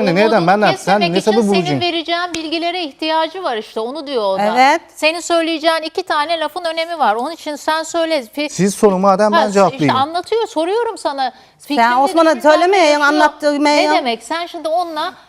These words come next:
Speaker 1: ticaret ya-, yani alışveriş yaptın ve onunla sohbet ettin, değil mi? Dolayısıyla da onu tanıyorsun.
Speaker 2: İyilik ettiğin zat. Garibin elinden tutacaksın, ben onu bilirim.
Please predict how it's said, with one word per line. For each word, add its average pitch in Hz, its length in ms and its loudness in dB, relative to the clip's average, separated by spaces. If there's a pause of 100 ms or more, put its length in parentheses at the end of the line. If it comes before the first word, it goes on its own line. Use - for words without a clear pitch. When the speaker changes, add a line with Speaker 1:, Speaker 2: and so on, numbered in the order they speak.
Speaker 1:
ticaret 339 580 0
ya-, 226 200 -2
yani 262 320 -2
alışveriş 339 520 -4
yaptın 285 480 -2
ve 330 80 0
onunla 349 340 2 (240)
sohbet 339 560 -2
ettin, 202 400 -8
değil 466 140 -2
mi? 240 140 -10
Dolayısıyla 302 560 -2
da 392 60 -4
onu 359 200 -6
tanıyorsun. 311 640 -6 (260)
Speaker 2:
İyilik 151 380 2
ettiğin 147 400 0
zat. 123 220 -2 (360)
Garibin 143 360 -2
elinden 139 360 0
tutacaksın, 127 320 -6
ben 139 60 -2
onu 135 260 -2
bilirim. 107 240 -8